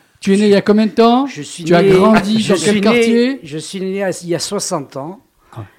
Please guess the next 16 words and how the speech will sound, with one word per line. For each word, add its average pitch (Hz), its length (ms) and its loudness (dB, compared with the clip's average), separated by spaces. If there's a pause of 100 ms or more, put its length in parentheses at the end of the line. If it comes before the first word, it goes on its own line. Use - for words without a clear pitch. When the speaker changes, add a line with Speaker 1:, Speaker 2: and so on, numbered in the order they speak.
(920)
Speaker 2:
J'ai... 139 240 -12 (180)
je 123 140 -8
suis 165 220 -6
né 202 180 0
rue 190 180 -6
de 185 80 -2
la 170 120 -2
Barrière. 135 460 -10 (600)
Donc, 131 180 -14
on 160 60 -6
peut 156 160 -10
pas 175 180 -6
faire 208 260 -8
plus 165 220 -12
ajaccien. 147 380 -6
Speaker 1:
Oui, 139 160 -2